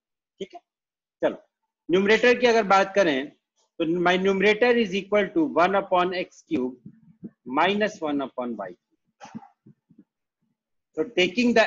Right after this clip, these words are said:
L C M, what I will get, एक सेकंड, taking the L C M, what I will get is y cube minus x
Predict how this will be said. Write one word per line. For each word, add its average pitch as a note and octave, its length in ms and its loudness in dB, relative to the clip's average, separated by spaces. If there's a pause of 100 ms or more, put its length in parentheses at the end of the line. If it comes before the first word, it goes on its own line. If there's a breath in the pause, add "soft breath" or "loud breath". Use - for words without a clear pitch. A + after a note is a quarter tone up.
(120)
L G3 100 4
C A3 240 -2
M, C3 280 0 (640)
what F#3+ 260 4
I G3+ 100 4
will G3 280 0
get, D3 280 0 (720)
एक A#2+ 160 -16
सेकंड, - 280 -20 (2250)
taking G#3+ 340 -2
the A3 120 6
L G#3+ 200 2
C A#3 100 -2
M, G3 140 0
what F#3 220 2
I G3 100 2
will F#3+ 260 -2
get E3+ 200 -2
is B2 220 -4 (1120)
y E3 340 2 (160)
cube D3+ 400 -2 (720)
minus G3 600 0
x - 260 -8